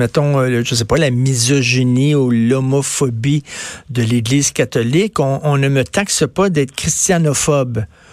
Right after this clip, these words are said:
Euh, ça n'existe pas, ça, être christianophobe, parce qu'on encourage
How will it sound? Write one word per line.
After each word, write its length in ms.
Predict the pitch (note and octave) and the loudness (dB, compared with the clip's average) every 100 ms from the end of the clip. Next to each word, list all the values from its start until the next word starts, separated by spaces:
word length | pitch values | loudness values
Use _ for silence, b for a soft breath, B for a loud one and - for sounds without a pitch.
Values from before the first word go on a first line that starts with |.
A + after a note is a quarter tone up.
| B B - | B B -2
Euh, 160 | C3+ | 0
ça 220 | C3+ - D#3 | 0 0 0
n'existe 540 | D#3 C#3 G#3+ - F#3+ D3+ | 0 0 0 0 0 0
pas, 220 | F#3 E3+ | 0 0
ça, 180 | - C3 | 0 -4
être 80 | |
christianophobe, 960 | - C3+ - D#3 C#3 B2+ - D3+ C3 B2 - | -4 -4 -2 0 2 0 0 0 0 -2 -2
parce 180 | C3 | -2
qu'on 440 | - F#3 E3+ D3+ D#3+ | 0 0 2 2 2
encourage 960 | A3 A3 F#3+ F3 D3+ D#3+ A3+ A3 D#3+ | 0 0 0 0 0 0 0 0 -2